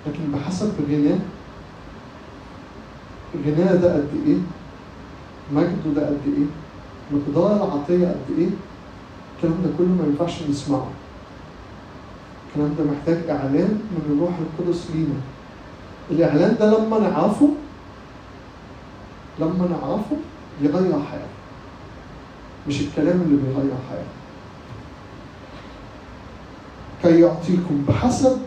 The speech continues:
غنى مجده أن تتأيدوا بالقوة بروحه في الإنسان الباطن، ليحل المسيح بالإيمان في قلوبكم،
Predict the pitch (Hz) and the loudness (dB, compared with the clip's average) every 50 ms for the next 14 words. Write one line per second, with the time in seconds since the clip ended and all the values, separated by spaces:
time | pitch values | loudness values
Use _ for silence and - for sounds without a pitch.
0 | - 190 151 147 190 214 220 226 220 214 - - - 170 170 151 139 139 135 139 | -4 -2 2 4 4 4 4 2 2 0 0 0 2 2 2 4 2 0 -2 -2
1 | 135 - - - - - - - - - - - - - - - 175 175 190 208 | -4 -4 -6 -12 -16 -18 -18 -18 -18 -20 -18 -18 -18 -12 -4 0 2 2 2 2
2 | - - 185 180 180 170 143 170 160 165 160 151 135 - 143 139 - - - - | 2 2 2 4 4 4 4 4 6 6 6 6 6 4 2 0 0 -6 -12 -16
3 | - - - - - - - - - - 170 151 147 - - - 202 220 226 214 | -18 -18 -18 -18 -18 -16 -14 -2 4 6 6 6 6 2 6 8 8 8 8 6
4 | 233 240 269 285 - - - - - - - - - - - - - - - - | 6 4 4 4 2 -2 -10 -16 -18 -18 -18 -18 -18 -18 -18 -18 -20 -18 -18 -18
5 | - - - - - - - - 151 139 147 151 156 170 175 180 180 - - 247 | -18 -18 -18 -18 -18 -18 -16 -10 -2 0 2 4 6 6 6 6 4 2 2 2
6 | 247 277 - - - - - - - - - - - - - - - - - - | 2 0 -2 -6 -12 -14 -18 -18 -18 -18 -18 -18 -18 -18 -18 -18 -18 -18 -18 -6
7 | - - 170 175 175 170 160 160 160 - 175 190 208 214 220 214 208 - - - | 2 4 4 4 4 2 -2 -2 -2 0 2 4 6 6 4 4 2 -2 -6 -10
8 | - - - - - - - - - - - - 165 165 156 143 143 135 127 - | -14 -16 -18 -18 -18 -18 -18 -18 -18 -8 0 4 6 8 8 10 8 8 6 6
9 | - - - - - - - - - - - - - - - - - - 156 165 | 2 -4 -8 -10 -12 -14 -16 -16 -16 -16 -16 -18 -18 -18 -16 -10 0 6 8 8
10 | 180 185 180 180 - 202 254 262 240 214 202 170 160 - - - 165 160 156 151 | 8 8 6 4 6 8 8 8 8 8 4 2 0 -2 0 0 2 2 2 2
11 | 156 151 143 - - 202 240 254 - - - - - - 151 160 160 156 143 - | 0 -2 -2 -2 0 2 2 2 0 -2 -8 -14 -12 -4 2 4 4 4 4 4
12 | 165 160 160 170 175 185 185 - - - - - - 175 180 - - 170 160 147 | 2 2 2 2 2 0 0 -2 -6 -8 -12 -12 -10 -10 -8 -4 -2 0 0 0
13 | 147 143 143 135 127 - | 0 0 -2 -4 -8 -10